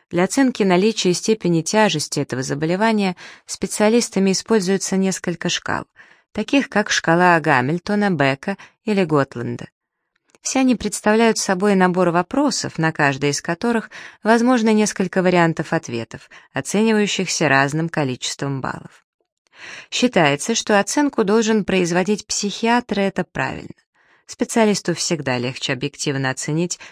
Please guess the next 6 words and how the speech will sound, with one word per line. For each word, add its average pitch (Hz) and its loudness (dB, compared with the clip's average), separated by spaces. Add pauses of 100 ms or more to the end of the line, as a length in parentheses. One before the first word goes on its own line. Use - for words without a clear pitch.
(140)
достоверность 151 2
ваших 156 -2
ответов, 143 -8 (440)
разъяснить 185 0
непонятные 135 -2
моменты, 175 -2